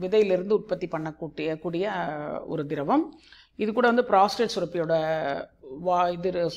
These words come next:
அஹ், செக்ரீஷன்ஸ் இருக்கு. செமினல் வெசிக்கிள்ஸ் அப்படிங்கிறதோட செக்ரீஷன்ஸ் இருக்கு. இது பாத்தீங்கன்னா, இது நான் அப்புறமா படம் காமிக்கிறேன்.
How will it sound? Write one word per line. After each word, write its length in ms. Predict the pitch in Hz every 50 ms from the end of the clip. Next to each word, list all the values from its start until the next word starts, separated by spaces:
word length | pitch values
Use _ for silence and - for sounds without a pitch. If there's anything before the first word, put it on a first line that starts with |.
| - -
அஹ், 160 | 185 175 165 -
செக்ரீஷன்ஸ் 480 | 190 180 180 190 185 - 190 175 156 170
இருக்கு. 380 | 151 151 143 226 262 320 - - - - _ _ _ _ _ _ _ - -
செமினல் 300 | 240 254 269 269 247 220
வெசிக்கிள்ஸ் 440 | 196 180 - 196 196 196 180 180 160
அப்படிங்கிறதோட 500 | 165 156 151 160 160 156 156 156 151 151 -
செக்ரீஷன்ஸ் 440 | 156 160 170 160 151 170 156 139
இருக்கு. 540 | 151 147 147 - - 262 302 - - - _ _
இது 140 | 240 185 185
பாத்தீங்கன்னா, 420 | 185 180 180 180 180 180 185 208
இது 180 | 233 220 180 170
நான் 120 | 170 160
அப்புறமா 300 | 156 160 165 160 165 165
படம் 280 | 156 165 156 156 160 147
காமிக்கிறேன். 540 | 165 156 147 151 147 - 151 180 254 330